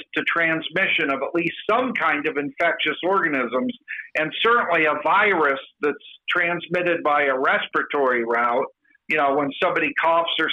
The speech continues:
sneezes and somebody else, let's say, inhales it, uh, high density is gonna be very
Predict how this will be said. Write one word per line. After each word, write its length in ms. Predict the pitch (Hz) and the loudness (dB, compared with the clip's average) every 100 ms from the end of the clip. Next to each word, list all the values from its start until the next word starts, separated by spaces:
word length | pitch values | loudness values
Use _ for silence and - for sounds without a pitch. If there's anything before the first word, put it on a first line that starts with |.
| - | -4
sneezes 500 | 165 165 160 175 156 | -2 -2 0 -2 -2
and 180 | 143 123 - | -2 -2 -2
somebody 400 | 175 156 147 151 | -2 0 0 2
else, 220 | 156 151 - | 0 0 -2
let's 180 | 147 143 - | -2 -2 -2
say, 160 | 156 147 | -2 0
inhales 580 | 131 135 185 175 139 117 | -2 -2 0 0 -2 0
it, 180 | 127 120 - _ _ _ | 0 -2 -6 _ _ _
uh, 280 | 143 147 143 | 0 2 2
high 320 | - 165 175 180 | 2 2 2 2
density 560 | 175 180 185 165 143 | 0 0 -2 -2 -2
is 80 | 139 - | -2 -4
gonna 160 | 160 147 | -4 -2
be 260 | 143 135 156 | -4 -4 -2
very 400 | 180 175 160 | 2 2 0